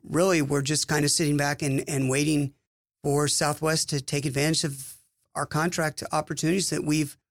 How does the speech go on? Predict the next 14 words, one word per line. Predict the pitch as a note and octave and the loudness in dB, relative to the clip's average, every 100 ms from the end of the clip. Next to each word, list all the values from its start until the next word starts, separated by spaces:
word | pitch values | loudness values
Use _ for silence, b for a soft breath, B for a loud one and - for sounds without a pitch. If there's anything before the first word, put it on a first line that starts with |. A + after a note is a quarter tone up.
| _ | _
uh, | E3+ E3 | -2 0
allotted | E3 D#3 E3 A#3 | 2 2 2 2
them | C#3 B2+ C3 - | 2 2 0 0
in | C#3+ C#3+ | -2 0
terms | D3+ C#3+ C#3 | 2 0 0
of, | D3 C3+ _ | -4 -6 _
of | D3 C3+ - - | -2 -2 -6 -10
maybe | C3+ C#3 | -4 0
starting | - - C#3+ D3+ | 0 0 2 2
some | - | 2
new | D3 D#3 | 2 2
routes | D3 F3+ F3+ - | 2 2 2 0
down | - C#3+ D3 D3 D3+ | 0 0 2 2 0
south, | - D#3 D#3+ F#3 | 0 2 0 -2